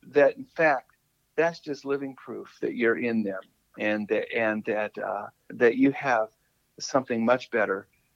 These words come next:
the kingdom of God for them. And so give them courage. Give them the courage and help them to get up and take a shower and put their clothes on and get out there and live fully for you. And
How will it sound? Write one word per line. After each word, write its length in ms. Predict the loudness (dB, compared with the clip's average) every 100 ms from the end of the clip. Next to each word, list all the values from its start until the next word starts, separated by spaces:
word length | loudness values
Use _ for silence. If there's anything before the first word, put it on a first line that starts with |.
| _ _
the 80 | -14
kingdom 400 | -10 -4 -2 0
of 140 | -2 -2
God 300 | -2 -2 -4
for 140 | -14
them. 260 | -12 -16 -16 _ _ _ _ _ _ _ _
And 120 | 0 6
so 140 | 6
give 240 | 8 6
them 180 | 6 0
courage. 640 | -2 -2 0 0 -2 -16 -20 _ _ _ 0
Give 220 | 2 4
them 120 | 2
the 100 | -2
courage 500 | -6 -2 2 2 -2
and 80 | -14
help 340 | 2 2 2
them 280 | -2 -8 -10 _ _ _ _
to 400 | -2 0 0 -2 -8 _ _ _ -20 -18
get 320 | -2 4 6 8
up 320 | 4 2 -8 -20 _ _ _ _ _ _
and 100 | -18
take 300 | 0 4 4
a 40 | 2
shower 600 | -2 -2 0 -2 -2 -6
and 140 | -8
put 180 | -4 0
their 120 | 0
clothes 460 | 0 -4 -2 -4 -8
on 320 | -8 -8 -12 -16 -16
and 440 | -8 -4 -4 -6 0
get 200 | 4 8
out 320 | 8 6 0
there 300 | -10 -10 -12 -12
and 160 | -12
live 200 | -6 -6 -6
fully 360 | -2 -2 -4
for 200 | -12 -12
you. 320 | -8 -8 -8 -14 _ _ _ _ _ _ -6
And 480 | -2 0 -2 -6